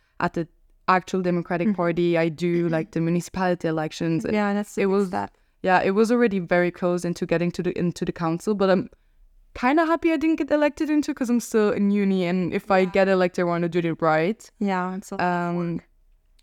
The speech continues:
Speaker 1: so yeah, that was just amazing. Like, they worked so much, they showed me everything. So it was my first time going to election, so I didn't know, like, how it works or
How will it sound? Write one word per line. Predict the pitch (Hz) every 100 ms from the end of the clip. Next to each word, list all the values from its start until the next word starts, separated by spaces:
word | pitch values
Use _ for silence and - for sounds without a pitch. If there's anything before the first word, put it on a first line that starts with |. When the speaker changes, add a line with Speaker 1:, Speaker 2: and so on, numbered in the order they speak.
| -
Speaker 1:
so | - 196
yeah, | 190 180
that | 180 -
was | 180
just | - 185 -
amazing. | 185 175 175 175 175
Like, | 165 -
they | 175
worked | 165 170 -
so | - 214
much, | 220 190 180 180 -
they | 175
showed | - 180 180
me | 175 -
everything. | 180 180 175 175
So | -
it | 175
was | - 180
my | 185
first | - 180 175
time | 175 175
going | 175 170 170
to | - 175
election, | 165 180 180 - 170
so | 175 170
I | -
didn't | 180 226 247 208 185
know, | 190 185 175 - _ _ -
like, | 180 - -
how | - - 180
it | 165
works | 151 156 147 -
or | 170 156 -